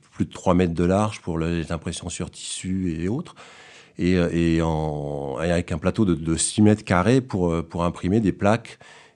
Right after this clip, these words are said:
et tous les supports rigides, euh, jusqu'à même cinq centimètres d'épaisseur. Donc on peut passer beaucoup, beaucoup de matériaux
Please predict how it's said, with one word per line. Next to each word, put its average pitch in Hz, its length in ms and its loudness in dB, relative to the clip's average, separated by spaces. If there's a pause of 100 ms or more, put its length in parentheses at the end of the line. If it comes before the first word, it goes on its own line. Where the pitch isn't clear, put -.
et 82 100 -2
tous 98 160 -2
les 92 100 4
supports 90 420 0
rigides, 87 440 0
euh, 82 220 0
jusqu'à 80 320 -4
même 85 180 -2
cinq 90 240 -4
centimètres 90 400 -4
d'épaisseur. 85 420 -6
Donc 69 160 -12
on 80 60 -8
peut - 140 -20
passer 85 260 -6
beaucoup, 92 300 -4
beaucoup 95 260 -4
de 95 60 -2
matériaux 87 420 -4